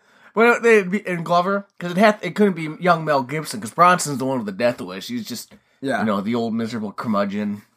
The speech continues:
Speaker 2: Yeah, but I mean, in this one, you actually do get the setup of, like, look at how different these two are. Look how they're not gonna get along. Like, you already know that when you see that first initial, you know,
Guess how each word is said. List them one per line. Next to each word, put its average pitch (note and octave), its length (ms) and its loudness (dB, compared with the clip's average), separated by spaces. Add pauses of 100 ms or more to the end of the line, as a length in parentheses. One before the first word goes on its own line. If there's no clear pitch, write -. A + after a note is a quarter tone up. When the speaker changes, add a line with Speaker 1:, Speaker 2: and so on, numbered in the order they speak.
(580)
Speaker 2:
Yeah, A#3 220 4
but E3+ 120 2
I F#3 80 6
mean, G3+ 240 4 (320)
in F#3 160 0
this B3+ 240 4
one, F#3 340 2
you F#3+ 240 2
actually G#3 440 2
do G3 260 -2
get G3 200 -2
the F#3 100 -2
setup D#3 420 4
of, A#2+ 240 2
like, A2+ 340 0 (360)
look C3+ 180 -4
at E3 100 -2
how E3 140 2
different F#3+ 340 -4
these C#3+ 200 -6
two B2 240 0
are. G#2+ 200 0 (540)
Look D3+ 160 -4
how D#3 160 2
they're D#3+ 160 0
not D3 220 -2
gonna D#3+ 140 -6
get D#3+ 140 -2
along. E3 380 4
Like, G#2+ 200 -6
you C3+ 80 2
already D3+ 220 6
know D#3 220 6
that B2+ 240 2
when B2+ 80 0
you C3 80 2
see D3 220 -2
that B2 380 0
first D3 540 0
initial, C3+ 720 0 (380)
you C3 100 -4
know, A#2+ 240 -2